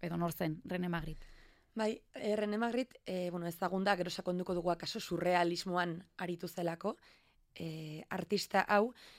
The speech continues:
Speaker 2: aipatu duzunez, Lesinesen jaio zen, mila zortziehun eta laurogeita hemezortzian, eta Bruselan hil, eh, mila bederatziehun eta hirurogeita zazpian, eta, eh, bueno, txiki-txikitatik hasi zen marrazketa eta pintura eskolak hartzen, eh, Chateleten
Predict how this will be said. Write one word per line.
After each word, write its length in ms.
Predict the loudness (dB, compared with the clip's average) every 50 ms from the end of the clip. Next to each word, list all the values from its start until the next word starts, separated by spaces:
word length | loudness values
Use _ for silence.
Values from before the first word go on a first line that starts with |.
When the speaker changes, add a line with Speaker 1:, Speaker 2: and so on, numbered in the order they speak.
| -20 -20 -20 -20 _ _ -6
Speaker 2:
aipatu 320 | -2 0 2 2 4 4
duzunez, 380 | 2 2 2 2 0 0 0 -2 0
Lesinesen 640 | 2 2 2 2 2 2 2 2 2 2 0 2 4
jaio 240 | 4 4 4 4 2
zen, 320 | 2 2 2 4 2 2 2
mila 200 | 2 2 2 2
zortziehun 360 | 2 0 0 2 2 2 2
eta 120 | 4 4 2
laurogeita 360 | 4 4 4 4 4 4 2
hemezortzian, 520 | 0 0 0 0 -2 0 0 0 0 0 0
eta 160 | -2 -2 0
Bruselan 460 | 0 0 -2 0 2 4 4 4 4
hil, 200 | 2 0 -2 -4 -10 _ -14
eh, 240 | -12 -10 -10 -10 -8
mila 320 | -6 -4 -2 0 2 2 4
bederatziehun 480 | 4 4 2 2 0 0 0 0 2
eta 120 | 2 2 2
hirurogeita 400 | 2 4 4 4 4 2 2 0
zazpian, 640 | -2 -2 -4 -4 -4 0 2 4 4 4 4 0 -4 -6 -12 -20 -20 -20 -20 -20 -20 -20 _ _ _ _ _ -2
eta, 400 | 0 0 2 4 6 6 6 6 2 -4 _ _ _ _ _ _ _ -4
eh, 480 | -2 0 0 2 2 2 2 2 2 2
bueno, 220 | 0 0 -2 -2 -6 -6
txiki-txikitatik 600 | -4 -4 -2 -2 0 0 2 2 2 0 0 0 -2
hasi 140 | -2 -2 -4
zen 340 | 0 2 2 2 2 0 -4 -8 _ _ _ _ _ _ _
marrazketa 540 | -2 0 0 0 0 0 0 2 4 4 4
eta 140 | 4 2 2
pintura 320 | 0 0 0 2 4 4 4
eskolak 460 | 2 2 0 2 4 4 4 2 -2 -16 -20 -20 -20 -20 -20 -16 _
hartzen, 400 | -4 -4 -4 -4 -4 -4 -4 -4 0 2
eh, 160 | 2 2 2
Chateleten 580 | 2 0 0 0 0 0 0 0 0 -2 -4